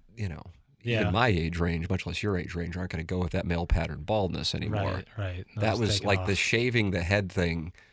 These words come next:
Speaker 1: kinda took care of that. I think
Speaker 2: Uh-huh.
Speaker 1: Bruce Willis
Speaker 2: Yeah,
Speaker 1: helped
Speaker 2: that's a
Speaker 1: the
Speaker 2: good
Speaker 1: cause.
Speaker 2: call.
Speaker 1: Michael Jordan helped the cause.
Speaker 2: Bruce Willis and Die Hard. He, uh, that probably brought some people around, but yeah, I just think that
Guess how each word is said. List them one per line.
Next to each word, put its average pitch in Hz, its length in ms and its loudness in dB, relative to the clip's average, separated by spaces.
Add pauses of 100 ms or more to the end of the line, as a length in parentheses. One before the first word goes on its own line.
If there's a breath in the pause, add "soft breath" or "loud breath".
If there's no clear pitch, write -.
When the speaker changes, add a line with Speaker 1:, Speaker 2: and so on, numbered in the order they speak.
(140 soft breath)
Speaker 1:
kinda 98 240 -4
took - 320 -4
care 90 300 2
of 82 80 -2
that. - 240 -8 (100)
I 117 60 -4
think - 140 2
Speaker 2:
Uh-huh. - 100 -4
Speaker 1:
Bruce 123 320 0
Willis 104 580 4 (560)
Speaker 2:
Yeah, 151 300 4
Speaker 1:
helped 120 240 2
Speaker 2:
that's - 80 0
a - 20 6
Speaker 1:
the 95 40 4
Speaker 2:
good 123 80 2
Speaker 1:
cause. 104 200 8
Speaker 2:
call. 104 80 4
Speaker 1:
Michael 104 240 4
Jordan 98 460 4
helped 98 320 2
the 101 80 -6
cause. 87 480 0
Speaker 2:
Bruce 101 180 -4
Willis 98 300 -6
and 98 80 -8
Die 101 180 -4
Hard. 95 300 -8 (680 soft breath)
He, 101 300 0
uh, 90 300 -4 (160)
that 110 180 -4
probably 95 260 0 (280)
brought 107 200 2
some 101 120 0
people 101 280 2
around, 95 440 2
but 101 220 2 (840)
yeah, 127 160 2
I 127 60 2
just 131 180 0
think 156 160 0
that 123 160 2